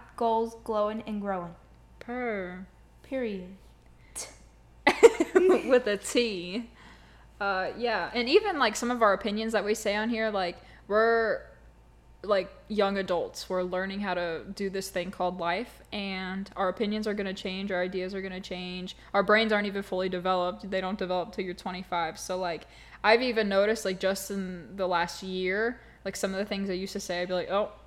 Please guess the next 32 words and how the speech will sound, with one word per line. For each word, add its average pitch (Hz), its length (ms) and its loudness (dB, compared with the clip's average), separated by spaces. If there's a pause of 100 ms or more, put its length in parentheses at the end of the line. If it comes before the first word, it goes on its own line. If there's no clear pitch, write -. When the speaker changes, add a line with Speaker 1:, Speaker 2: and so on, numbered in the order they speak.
Speaker 2:
well, 175 380 -6
sh-, - 140 -16
probably 180 200 -2
shouldn't 160 180 -10
have 165 60 -10
said 175 140 -4
that. 165 100 -4
I 165 180 -6
don't 170 120 -12
agree 185 220 -4
with 180 120 -6
that 185 160 -4
anymore." 196 440 -8
Like, 247 200 -2
Speaker 1:
Mm-hmm. 226 260 -4
Speaker 2:
it's 220 160 0
okay 208 300 0
for 175 240 -4
opinions 175 520 -10
to 170 300 -10
evolve 170 480 -8
and 180 140 -12
things 180 180 -14
like 180 140 -12
that, 175 180 -10
so 175 220 -6 (680)
Speaker 1:
I 226 80 6
Speaker 2:
that's 254 80 10 (280)
Speaker 1:
used, - 100 -18
I 233 160 0
don't 208 120 -4
know. 208 320 -6